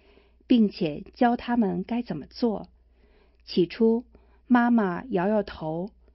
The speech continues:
好像她早就说服自己，女儿使不上劲儿，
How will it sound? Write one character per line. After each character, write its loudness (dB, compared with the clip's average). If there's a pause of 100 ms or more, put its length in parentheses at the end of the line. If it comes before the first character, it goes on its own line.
(320)
好 -4
像 -2
她 -8
早 -8
就 -2
说 0
服 -6
自 -4
己， -8 (480)
女 4
儿 -2
使 -4
不 -8
上 -2
劲 0
儿， -6